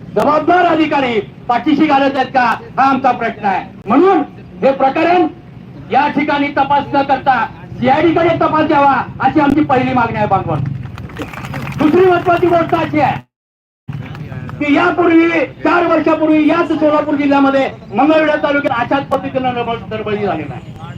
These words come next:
त्याचा प्रकार देखील असाच झाला. त्या ठिकाणी देखील पोलीस प्रशासनाने व्यवस्थितपणे तपास न केल्यामुळं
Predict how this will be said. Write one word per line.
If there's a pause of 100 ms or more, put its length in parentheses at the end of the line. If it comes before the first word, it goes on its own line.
(200)
त्याचा
प्रकार
देखील
असाच
झाला. (220)
त्या
ठिकाणी
देखील (360)
पोलीस
प्रशासनाने (340)
व्यवस्थितपणे
तपास
न
केल्यामुळं